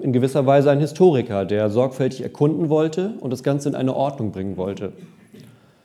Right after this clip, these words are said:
Und das hat er ziemlich ordentlich gemacht, denn bei Lukas zum Beispiel finden wir auch später Geschichten,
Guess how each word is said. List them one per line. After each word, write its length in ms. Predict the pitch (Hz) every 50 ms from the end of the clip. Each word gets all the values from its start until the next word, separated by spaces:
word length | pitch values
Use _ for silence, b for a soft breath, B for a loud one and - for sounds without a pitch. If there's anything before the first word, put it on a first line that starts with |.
| b b b b b b b b b b b b b b _ _
Und 100 | - 139
das 140 | 139 135 147
hat 100 | 160 151
er 380 | 165 151 151 151 151 160 147 - - - - -
ziemlich 320 | - - 233 240 180 - -
ordentlich 340 | 120 110 110 107 101 95 -
gemacht, 280 | 113 107 107 107 -
denn 100 | 127 117
bei 80 | 117 117
Lukas 320 | 123 143 151 170 160 165
zum 100 | - 156
Beispiel 300 | 147 147 147 143 - 139
finden 240 | 139 147 151 147 147
wir 160 | 135 135 123
auch 120 | 127 131 120
später 360 | - - - 139 139 139 127
Geschichten, 840 | 117 131 - - 151 143 - - - 147 147 151 156 151 151 B